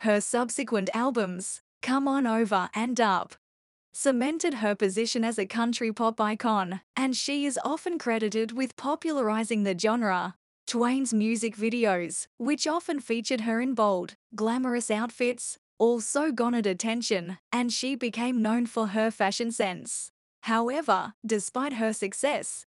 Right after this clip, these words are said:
Twain faced numerous personal and professional challenges, including a highly publicized divorce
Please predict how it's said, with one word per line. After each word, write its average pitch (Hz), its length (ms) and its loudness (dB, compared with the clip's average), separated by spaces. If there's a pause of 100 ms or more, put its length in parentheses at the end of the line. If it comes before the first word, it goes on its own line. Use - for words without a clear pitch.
(120)
Twain 254 360 0
faced 233 400 -4
numerous 233 500 0
personal 233 680 -2
and 294 220 -2
professional 226 640 -2
challenges, 220 840 -2 (140)
including 294 640 -2
a 214 80 0
highly 220 440 -2
publicized 220 800 -2
divorce 208 540 0